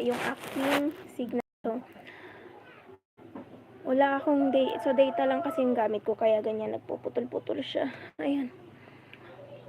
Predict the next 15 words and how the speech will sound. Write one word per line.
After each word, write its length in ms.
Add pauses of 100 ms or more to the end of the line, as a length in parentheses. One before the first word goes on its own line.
(220)
Masilaw 480
yung 160
ano, 240
yung 320
ilaw. 240
Tapos, 480
walang 160 (160)
ilaw 80
dito. 240
So, 320
saglit 240
lang, 80
papailaw 640
ko 80
muna. 400